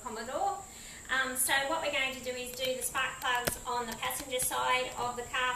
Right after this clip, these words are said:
first, and because we've got this big airbox in the road, we have to get that out of the road first. So what I'm going to do is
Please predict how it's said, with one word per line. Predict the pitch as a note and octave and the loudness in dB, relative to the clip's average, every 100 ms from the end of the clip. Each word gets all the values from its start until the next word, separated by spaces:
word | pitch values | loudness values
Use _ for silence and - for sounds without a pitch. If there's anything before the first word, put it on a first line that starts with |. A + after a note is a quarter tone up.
| - | 0
first, | C#4+ D4 G#4 - - - - C4+ | 0 0 0 -4 -8 -14 -6 2
and | C4+ B3+ | 2 2
because | - D4+ D4 | -2 4 4
we've | D4 | 4
got | C#4 B3 | -2 -2
this | - | -2
big | C4 B3+ - | -6 -8 -2
airbox | B3+ C4 A3+ A3+ - - | 0 0 0 -2 -4 -6
in | A#3+ | -6
the | A#3 | -4
road, | A3+ A#3 C4 C4+ B3+ | 0 2 0 -2 -2
we | B3 - | -2 0
have | A#3+ - | -2 -2
to | A#3 | -4
get | A#3+ A#3+ | -2 0
that | A3+ A3 - | 2 0 2
out | A3 A3+ | 2 2
of | A3 | 0
the | G#3+ | 2
road | A3 A3 A3 | 2 2 -4
first. | - A#3 - - - - - - - | -2 -2 0 0 0 -2 -6 -8 -4
So | - B3 B3+ B3 | 2 4 6 4
what | C#4+ | 2
I'm | C4+ C4 | 2 2
going | B3 B3 | 2 2
to | A#3+ B3+ | 0 -2
do | B3+ C4 | 0 0
is | C4+ C4 | -2 -4